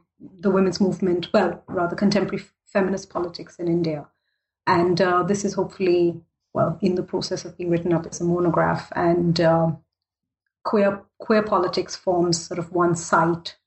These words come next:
of, uh, this project to look at, to look at how feminist subjects are being constituted today, um, and what types of you know, politics,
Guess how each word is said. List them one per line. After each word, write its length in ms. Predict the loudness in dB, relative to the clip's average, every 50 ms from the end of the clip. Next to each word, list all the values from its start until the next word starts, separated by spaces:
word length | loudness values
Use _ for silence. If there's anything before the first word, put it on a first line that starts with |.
| -2
of, 240 | 0 2 2 0 -2 -8 _ _ _ _ _ _ _ _ _ _ _ _ _ -6
uh, 220 | -2 0 0 0
this 160 | 0 0 -2 -4
project 640 | -4 -2 -2 -2 0 -2 -4 -4 -6 -16 -20 -20 _ _ _ _ _ _ -10 -4
to 100 | -2 0
look 240 | 0 0 0 -2
at, 160 | -4 -6 -4 0
to 100 | 2 2
look 220 | 4 2 2 2
at 120 | 0 0 -2
how 560 | -4 -2 2 4 4 4 4 2 2 -2 -6 _ _ _ _ _ _
feminist 420 | -2 0 0 0 0 -2 -2 -4 -4
subjects 440 | -6 -8 -6 -6 -8 -8 -6 -4 0
are 220 | 0 0 2 2
being 220 | 0 0 0 0
constituted 840 | 2 2 2 4 4 2 0 0 -2 -4 -4 -4 -6 -6 -6 -8 -10 _ _ _ -8
today, 500 | -4 -2 2 2 2 2 2 -2 -4 -8 _ _ _ _ _ _ _ _ -4
um, 380 | 0 2 2 4 4 4 4 2
and 200 | 2 2 2 2
what 200 | 4 2 2 2
types 420 | 2 2 2 2 2 2 -2 -2 -4
of 140 | -4 -6 -6 -10 _ _ _ _ _ _ -6
you 100 | -4 -2
know, 180 | -2 -2 -4 -4
politics, 720 | 0 0 2 2 2 0 -2 -6 -8 -12 -16 -16 -18 -20